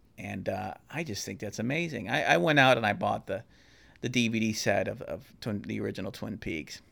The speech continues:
And, uh, yeah, I really love it. Um, there's not enough I can say about the new season. The new season's so much like his new movies, or his, his movies,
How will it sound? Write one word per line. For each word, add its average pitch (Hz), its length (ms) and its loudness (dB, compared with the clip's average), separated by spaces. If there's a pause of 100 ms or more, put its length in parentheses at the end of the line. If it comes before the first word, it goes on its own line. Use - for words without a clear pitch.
(2000)
And, 107 420 -2
uh, 104 360 2 (1200)
yeah, 98 420 0
I 117 80 -2
really 117 320 2
love 104 240 -2
it. - 160 -6 (220)
Um, 110 420 -2 (2000)
there's 120 200 -4
not 135 140 8
enough 120 280 6
I 113 120 8
can 110 100 0
say 120 220 4
about 107 180 2
the 117 80 2
new 117 140 4
season. 110 480 2
The 101 80 0
new 117 160 4
season's 120 500 4 (220)
so - 340 4
much 127 260 2
like 107 200 4
his 95 160 -2
new 110 160 -2
movies, 110 480 -2
or 110 180 -4
his, - 320 -4
his 127 180 2
movies, 147 520 6